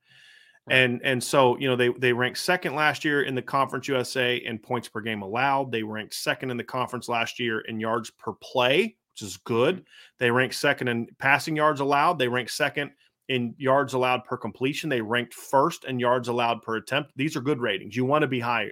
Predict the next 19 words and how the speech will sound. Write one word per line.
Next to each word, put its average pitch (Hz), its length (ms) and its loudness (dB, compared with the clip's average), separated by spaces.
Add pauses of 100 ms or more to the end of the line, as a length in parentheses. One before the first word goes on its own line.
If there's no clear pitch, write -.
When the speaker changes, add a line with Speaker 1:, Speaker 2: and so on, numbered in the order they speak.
Speaker 2:
in 120 100 -4
those 110 220 -4
areas. 95 320 -10 (340)
And 135 120 -2
they 147 120 4
ranked 139 320 2
first 147 440 0
in 139 140 0
opponent 139 380 -2
quarterback 208 460 -2
rating. - 280 -14 (640)
Speaker 1:
Yep. 131 260 -10
Speaker 2:
So 139 480 6 (160)
th-, 139 280 -2
they 131 140 6
couldn't 135 360 0
stop 131 280 4
the 110 100 -4
run. 185 540 2